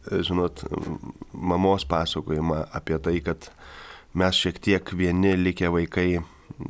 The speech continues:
kurie esam trys namuose, brolis vyresnis aštuoniais metais. Tai, žinot, būdami namie su kamuoliu, sudaužėm,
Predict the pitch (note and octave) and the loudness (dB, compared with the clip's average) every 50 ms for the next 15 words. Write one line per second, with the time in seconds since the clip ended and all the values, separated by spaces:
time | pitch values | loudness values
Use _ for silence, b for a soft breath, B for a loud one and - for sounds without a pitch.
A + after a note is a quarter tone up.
0 | - - - F2 E2 E2+ E2 E2 - E2 E2 E2 D#2+ - E2 F2 F2 E2 - E2+ | -8 -6 -6 -4 -2 -2 -2 -2 -2 -2 -2 -4 -4 -4 -2 -2 -2 -2 -2 -2
1 | E2 E2 E2 E2 E2 - A#2+ A#2 F2+ E2 E2+ E2+ E2+ E2 - - E2+ E2 E2+ E2 | -2 0 0 -2 0 0 -2 -2 -2 0 0 0 0 0 0 0 0 -2 -2 -2
2 | F2 F2 D#2+ D#2 E2+ E2 - F#2+ G2 A#2 A#2+ A2+ - G2 F#2 F2+ - E2 D#2+ - | -2 -4 -4 -2 -4 -4 -2 -2 -2 -2 -2 -2 0 -2 -2 0 -2 -4 -6 -6
3 | - B B B B B B B B B B B B B B B - G2+ G2 B2+ | -8 B B B B B B B B B B B B B B B -2 0 2 4
4 | C3+ B2+ G#2+ - - - - - - - - - - - - - F2+ G2 G2+ F#2 | 4 4 2 0 -4 -12 -18 -18 -20 -20 -20 -20 -20 -20 -14 -8 -2 0 0 2
5 | G2 G2 A2+ A2 G#2 F#2 F#2+ G#2 B2 D3 C#3+ - G#2 - G#2+ - - C#3 C3+ B2 | 2 2 4 4 4 4 4 4 2 2 2 0 -2 0 0 0 2 2 2 4
6 | B2 B2+ A#2 A2 A2 B B B B B B B B B - - - G2 F2+ - | 4 4 2 2 0 B B B B B B B B B -6 -2 -2 -2 0 2
7 | A2+ B2+ B2 A#2+ A2 A#2 A2 G#2 G#2 G2+ F#2+ | 2 2 2 2 2 2 2 2 2 2 0